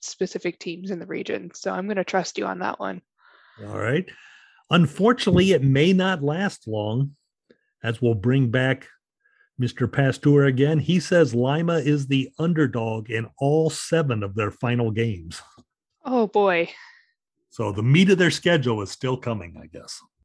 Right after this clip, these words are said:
Speaker 2: Might need an upset or two to make the playoffs, I would think. Moving on to Region ten in Division three. We just followed Defiance there. They are now number seventeen
Speaker 1: Hmm.
Speaker 2: at a loss this week.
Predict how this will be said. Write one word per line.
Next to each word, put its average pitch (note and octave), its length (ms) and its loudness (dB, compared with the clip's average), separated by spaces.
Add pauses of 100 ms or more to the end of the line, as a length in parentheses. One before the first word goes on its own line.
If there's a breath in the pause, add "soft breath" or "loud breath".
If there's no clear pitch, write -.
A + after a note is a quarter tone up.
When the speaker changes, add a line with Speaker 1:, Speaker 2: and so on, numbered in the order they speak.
(340)
Speaker 2:
Might C#3 220 2
need D3 160 4
an C3+ 120 2
upset C#3 360 0
or G#2+ 80 0
two A#2+ 200 -2
to G2+ 80 -6
make A#2 200 -4
the - 80 -6
playoffs, G2 560 -6
I F#2+ 60 -10
would F2 200 -14
think. - 240 -20 (1120)
Moving A3 280 6
on A3+ 260 8
to F3+ 160 4
Region F#3+ 400 4
ten E3 420 2
in B2 140 -2
Division C3 420 0
three. D3+ 500 -2 (800)
We D3 220 0
just D3 300 -2
followed D#3 300 4
Defiance D3+ 560 0
there. F3+ 220 2
They D3+ 140 0
are C3+ 100 0
now C3+ 240 0
number D3 280 0
seventeen E3 1200 -2 (320 loud breath)
Speaker 1:
Hmm. F3+ 680 -6
Speaker 2:
at C3+ 100 -2
a B2+ 40 2
loss B2 400 2
this C3 220 -2
week. D3+ 260 2